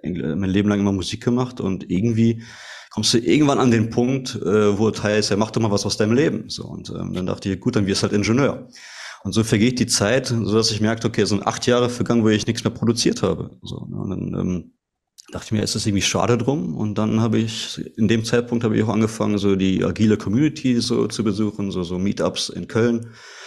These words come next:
wo ich dachte, „Boah, krass, es gibt so eine krasse Community.“ Und dann habe ich gesagt, „Okay, jede Community hat ihre Kultur, jede Kultur hat ihre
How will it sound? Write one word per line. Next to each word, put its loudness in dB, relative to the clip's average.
wo -4
ich -2
dachte, -4
„Boah, 0
krass, -2
es 0
gibt -2
so 0
eine 2
krasse -4
Community.“ -2
Und 0
dann 2
habe 0
ich -2
gesagt, 0
„Okay, 0
jede 4
Community 2
hat -4
ihre 2
Kultur, 0
jede 2
Kultur 2
hat -4
ihre 0